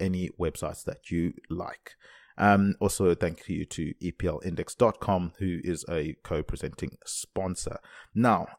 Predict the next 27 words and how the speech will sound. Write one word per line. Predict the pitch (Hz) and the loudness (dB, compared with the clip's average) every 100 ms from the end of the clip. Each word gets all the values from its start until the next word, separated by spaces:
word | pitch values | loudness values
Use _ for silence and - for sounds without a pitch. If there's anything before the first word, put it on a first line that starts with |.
| - - | -12 -2
in | 117 | 0
terms | - 139 139 127 | 4 4 4 2
of | 104 98 | -2 -2
this | - 87 | -2 -2
game, | - 85 80 - | 0 0 0 -2
obviously, | - - - | -4 -4 -2
as | 95 | -2
you | 87 | -2
said, | - 87 95 | -4 -4 -4
must | 92 98 104 101 - 87 | -4 2 2 2 -2 -2
watch. | 87 80 - - - _ _ - | -2 -2 -10 -16 -18 _ _ -4
Selhurst | - 127 113 98 90 - | 2 6 8 6 4 2
Park | - 85 - - - | 0 0 -4 -8 0
is | 104 101 87 - - | 2 2 -2 -10 -2
usually | 98 95 95 90 | 2 2 2 0
a | 80 | 0
high-scoring | - 92 85 82 - - - 90 82 80 80 - _ _ _ _ - | -2 0 2 0 -2 -4 0 0 0 -4 -8 -14 _ _ _ _ -2
ground. | 95 87 82 85 110 - _ _ _ - | 0 2 0 -2 -4 -8 _ _ _ -4
Um, | 87 87 87 82 82 | 0 2 0 -2 -4
I | 90 - | -6 0
think | 110 98 | 2 2
it's | 95 - | 0 0
gonna | 95 | 0
be | 87 | 2
a | 85 | 2
very | 82 87 87 85 - | 2 2 2 -2 -4
intense | 87 85 - 92 87 - | -6 -6 -2 -2 -2 -4